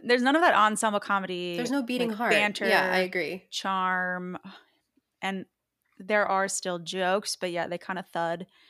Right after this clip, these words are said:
Speaker 1: And there's too <laughs> much to keep track of. Like, I'm sorry, this is still first and foremost a comedy. That's still how they bill it. But I'm over here like, "Wait, what happened last episode?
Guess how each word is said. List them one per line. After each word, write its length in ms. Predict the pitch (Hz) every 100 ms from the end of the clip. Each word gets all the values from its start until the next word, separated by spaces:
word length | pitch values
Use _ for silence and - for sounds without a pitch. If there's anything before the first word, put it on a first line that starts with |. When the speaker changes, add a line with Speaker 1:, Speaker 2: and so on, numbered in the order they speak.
| _ _ _ _ _ _ -
Speaker 1:
And 160 | 247
there's 180 | 262 254
too 220 | - 262
<laughs> 80 | 277
much 240 | 302 -
to 100 | -
keep 200 | 269 294 -
track 440 | - 196 247 -
of. 120 | 196 175
Like, 180 | 175 -
I'm 140 | 220
sorry, 180 | 214 220
this 200 | 190 202
is 100 | 240
still 180 | - 262
first 240 | 262 208 214
and 100 | 202
foremost 300 | 196 196 -
a 20 |
comedy. 400 | - 208 262 220
That's 160 | 196
still 160 | - 202
how 140 | 190
they 180 | 170 202
bill 220 | 254 180
it. 140 | 180 180 - - -
But 120 | 214
I'm 180 | 240 269
over 140 | 302 240
here 180 | 226 220
like, 180 | 214
"Wait, 220 | 208 208 -
what 280 | 175 196 202
happened 280 | 233 233 226
last 260 | 214 208
episode? 760 | - 202 196 196 185 180 180